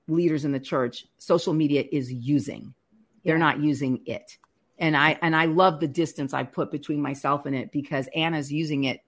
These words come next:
Speaker 1: for the ministry. When I'm using it, let me tell you something. A lot of stuff might come out of my mouth 'cause in a moment, if I haven't killed my flesh enough in that moment, bloop, it's flying out. There go my comments about politics and how I just,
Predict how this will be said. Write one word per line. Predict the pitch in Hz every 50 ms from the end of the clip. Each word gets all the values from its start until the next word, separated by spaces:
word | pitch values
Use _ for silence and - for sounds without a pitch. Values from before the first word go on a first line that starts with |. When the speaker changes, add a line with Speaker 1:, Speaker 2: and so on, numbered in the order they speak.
| _ _ _
Speaker 1:
for | - - 135
the | 131 131
ministry. | 127 120 117 110 110 - - - - - _ _ _ _ _ _ _ _ -
When | 175 202 208 208
I'm | 220 254 311 339
using | 320 320 320 285 294 330 302 302
it, | 302 -
let | 208
me | 208 196
tell | - 185 156
you | 156
something. | - 139 120 - - - - - _ _ -
A | 151
lot | 175 185 196
of | 185
stuff | - - 165 - -
might | 151 139
come | - 156 135
out | 123 120
of | 117
my | 113 110
mouth | 120 113 107 107 - _ _ _ _ _ _ -
'cause | - 185 165
in | 208 190 175
a |
moment, | 165 170 180 196 220 233 240 262 269 - - _ _ _ _ _ - - _ _ _ _ _ -
if | 160 160 185
I | 202 247 277
haven't | 269 254 247 233 208 -
killed | - 277 247 247 226
my | 208 185 185
flesh | 185 - 220 220 226 220 -
enough | 233 220 226 220 226 226
in | 185 180
that | 190 202 208 -
moment, | 208 208 214 214 214 202 175 156
bloop, | 170 202 247 330 381 370 370
it's | 233 180 - -
flying | - 196 214 247 262 277 285 262
out. | 240 220 208 208 208 208
There | 233 247 262
go | 208 269 262
my | 254 254 254 254 247 247 - - _ _ _ -
comments | - 269 269 294 302 311 302 311
about | 262 302 285 285 285
politics | 285 277 254 262 254 220 - 285 247 247 240 240 -
and | 214 202 202
how | 208 185 190
I | 180 180
just, | 190 175 240 220 -